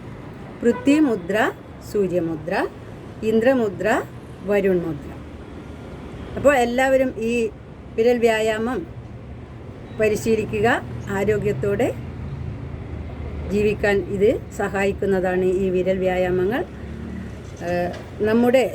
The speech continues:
ശരീരത്തിലുള്ള പഞ്ചഭൂത തത്വങ്ങൾക്ക്, ഏഹ്, സന്തുലനം തെറ്റുമ്പോൾ അതിനെ നിയന്ത്രണ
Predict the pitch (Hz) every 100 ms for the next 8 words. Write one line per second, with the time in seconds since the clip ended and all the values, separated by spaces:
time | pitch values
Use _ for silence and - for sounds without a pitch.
0 | - 208 220 220 226 226 220 214 190 -
1 | 202 214 226 214 214 208 202 - 208 208
2 | 196 - 170 - - - 190 185 180 185
3 | - 208 214 214 226 226 233 - - 208
4 | - 208 202 156 - - - - 202 226
5 | 254 359 - 208 208 220 233 233